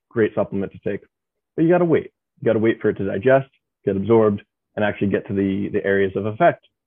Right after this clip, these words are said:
to relax your body. With alpha G P C, um, specifically the way we formulated the brain fuel is that it's sublingual, right? So we're able to put it under our tongue, and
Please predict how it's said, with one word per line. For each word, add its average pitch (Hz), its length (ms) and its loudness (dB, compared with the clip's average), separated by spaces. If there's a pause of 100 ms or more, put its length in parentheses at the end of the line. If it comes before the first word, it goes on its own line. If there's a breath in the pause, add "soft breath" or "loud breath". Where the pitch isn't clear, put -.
(180)
to 98 100 0
relax 95 420 -2
your 104 100 -4
body. 104 340 2 (720)
With 117 160 -2
alpha 123 260 2
G 110 160 0
P 107 220 -6
C, 110 280 0 (520)
um, 101 400 0
specifically 147 640 4
the 113 80 2
way 110 160 6
we 104 220 0
formulated 101 520 0
the 104 80 -4
brain 202 280 6
fuel 101 340 0 (320)
is 113 120 2
that 107 140 4
it's 101 160 2 (400)
sublingual, 120 540 4 (480)
right? 107 260 -2 (640)
So 98 260 0 (100)
we're 117 320 4
able 110 260 2 (100)
to 101 260 -2 (220)
put 131 120 0
it 139 100 2
under 135 200 4
our 123 120 4
tongue, 101 340 -6 (320)
and 101 300 -4